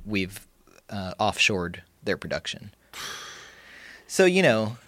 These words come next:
when, when, uh, when we get hit with that C M E and all the transformers are burned out, and then we call China on what?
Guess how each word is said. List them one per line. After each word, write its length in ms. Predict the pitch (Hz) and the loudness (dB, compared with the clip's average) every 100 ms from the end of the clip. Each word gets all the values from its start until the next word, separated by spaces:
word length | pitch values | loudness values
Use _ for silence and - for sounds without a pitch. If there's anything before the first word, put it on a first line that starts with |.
| - | 2
when, 260 | 143 135 - | 4 4 -2
when, 340 | 131 127 123 | 4 4 6
uh, 240 | 120 117 113 | 4 4 4
when 180 | 127 | 4
we 80 | 131 | 2
get 160 | 131 - | 2 2
hit 160 | 160 | 4
with 120 | 120 - | 2 4
that 200 | 123 - | 2 2
C 220 | - 127 | 0 2
M 160 | 113 | 4
E 160 | 123 127 | 2 2
and 100 | 110 | 4
all 100 | 113 | 4
the 100 | 104 | 4
transformers 760 | - 120 107 - 139 135 123 107 | 4 4 2 2 2 4 2 2
are 80 | |
burned 380 | 95 107 98 92 | 0 2 2 2
out, 300 | 90 90 101 | 4 4 2
and 120 | 101 104 | 0 0
then 100 | 107 | 0
we 100 | 107 | 0
call 400 | 117 107 101 101 - _ _ _ _ | 2 2 2 -4 -14 _ _ _ _
China 680 | - 120 117 107 98 95 92 - - | 2 4 4 4 2 -2 -8 -16 -6
on 340 | 113 98 95 | -2 0 -2
what? 360 | 92 113 87 92 | 0 2 2 -2